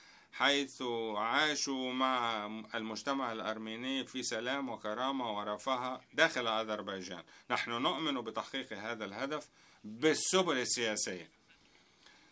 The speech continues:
نحن نؤيد التسوية التفاوضية للصراع دون المساس بحقوقها بموجب ميثاق الأمم المتحدة، ولا سيما المذكورة في المادة الحادية والخمسين منه.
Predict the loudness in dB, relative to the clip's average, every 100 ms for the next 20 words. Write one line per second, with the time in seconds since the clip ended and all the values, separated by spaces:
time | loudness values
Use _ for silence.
0 | -20 -20 -20 -20 -20 -18 2 4 6 6
1 | 6 8 8 8 6 4 2 4 2 4
2 | 2 4 4 4 4 2 4 2 2 2
3 | 2 4 6 4 2 -2 -8 -2 2 4
4 | 2 2 2 2 2 2 0 -2 -4 -2
5 | -2 0 0 0 0 0 -2 -2 -2 0
6 | 0 0 0 -2 -2 -2 -2 -2 -2 -2
7 | -2 -4 -2 0 0 0 -2 -2 -2 -2
8 | 0 -2 -2 -4 -2 0 0 0 -2 -2
9 | -2 -4 -2 -4 -2 -2 -2 -2 -6 -4
10 | -4 -2 -2 -4 -10